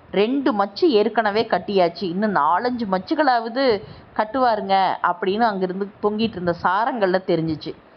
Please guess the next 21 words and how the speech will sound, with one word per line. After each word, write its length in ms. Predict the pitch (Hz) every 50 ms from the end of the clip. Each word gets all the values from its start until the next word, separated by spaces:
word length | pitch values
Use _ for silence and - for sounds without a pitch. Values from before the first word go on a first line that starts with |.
| - - - -
அந்த 380 | - - 185 220 254 285 415 403
கட்டடத்திற்குள்ள 1000 | - - 202 - - 247 233 214 196 208 185 170 - 185 175 170 165 160 160 165 165 - - - - - - 165
யாரும் 400 | 180 196 214 233 247 254 233 -
தன்னை 220 | 208 190 185 175
கவனிக்கலையான்னு 840 | 165 170 170 175 202 233 254 240 233 208 190 180 175 175 185 208 202 196
பார்த்துக்கிட்டே 720 | - 170 175 185 190 202 175 165 156 - 202 208 196 165 - - - - -
அப்பாசாமி 540 | - 208 - - 349 339 - 247 214 208 196 202
சரால்னு 460 | - 202 220 254 269 285 311 339 302
உள்ள 260 | 285 233 196 196 202 214
நுழைஞ்சிட்டா. 600 | 208 185 170 175 190 180 165 170 160 151 160 165 - - - - - - - -
சில 340 | - - - - 339 349 415
அடி 280 | 427 370 269 233 285 247
தூரம் 320 | 233 254 254 254 254 269 247
போனதுமே 480 | 233 220 214 196 196 208 226 233 214
நல்ல 380 | 170 170 175 208 233 269 302 330
இருள் 380 | 330 220 208 226 233 262 262 254 -
சூழ்ந்திருக்குது. 760 | 247 233 208 208 196 185 175 - 180 175 160 165 165 175 170 - - - - -
அப்படியே 520 | - - 180 180 190 196 202 202 208 220 214 208 - 190
காலால 580 | 185 196 214 220 214 196 190 185 180 175 180
தடவி 540 | - 180 170 175 190 196 202 202 196 180 175 -
தடவி 560 | - 175 170 180 196 214 220 214 190 190 196